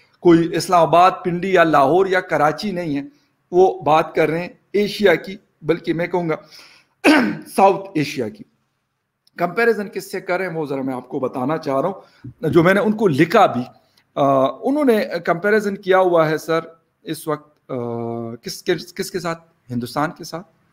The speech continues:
अ, हमारा जो दुश्मन नंबर वन डिक्लेयर्ड है, अ, किताबों में और कहानियों में, और उसके बाद फिर चाइना,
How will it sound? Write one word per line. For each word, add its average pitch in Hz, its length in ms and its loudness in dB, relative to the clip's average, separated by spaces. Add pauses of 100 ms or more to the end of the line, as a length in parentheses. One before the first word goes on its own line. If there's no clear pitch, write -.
(680)
अ, - 40 -6
हमारा 120 500 0
जो 120 220 -4
दुश्मन 123 320 -4
नंबर 110 260 -4
वन 123 240 0 (540)
डिक्लेयर्ड 117 520 0
है, 113 80 -4
अ, 110 40 -14 (640)
किताबों 117 720 0
में 117 160 0
और 113 180 -4
कहानियों 113 560 -4
में, 113 140 -12 (880)
और 127 260 4
उसके 165 240 2
बाद 156 160 6
फिर 175 140 -2
चाइना, 196 560 2